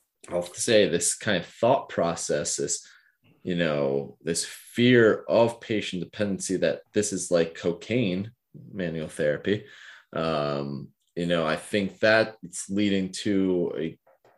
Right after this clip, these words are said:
a group, especially younger clinicians, where they won't do it. And now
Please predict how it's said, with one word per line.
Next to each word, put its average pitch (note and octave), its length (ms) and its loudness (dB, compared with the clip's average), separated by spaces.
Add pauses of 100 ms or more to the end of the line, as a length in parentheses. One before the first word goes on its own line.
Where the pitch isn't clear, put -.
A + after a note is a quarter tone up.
a D2+ 40 -8
group, B2 580 4 (140)
especially F#2+ 640 -4
younger F#2+ 240 0
clinicians, G2 800 -2 (720)
where G2 300 6
they F#2 140 6
won't F#2 400 4
do G#2+ 160 4
it. - 240 2 (460)
And G2+ 100 -4
now G2+ 640 2